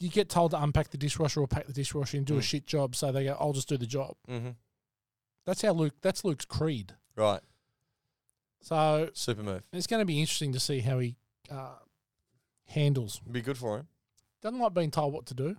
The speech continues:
Speaker 2: Yeah, well, he,
Speaker 1: It'll be the making of him.
Speaker 2: but that's why he's gone and gotten a job, isn't it? That's why you m-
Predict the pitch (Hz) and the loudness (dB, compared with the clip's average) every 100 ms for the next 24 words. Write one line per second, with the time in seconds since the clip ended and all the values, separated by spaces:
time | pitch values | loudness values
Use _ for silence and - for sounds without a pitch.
0 | _ 107 113 117 110 120 143 - - 120 | _ -2 2 2 2 -2 -4 -12 -16 -14
1 | - - - 202 196 226 170 165 156 139 | -14 -16 -16 -4 0 2 4 2 2 -2
2 | 120 190 175 139 - 127 110 - 107 101 | -2 -4 2 2 4 0 0 -2 -6 -6
3 | 95 95 123 117 - - - - 110 95 | -8 -6 -8 -8 -12 -16 -16 -4 -2 -2
4 | - - | -8 -14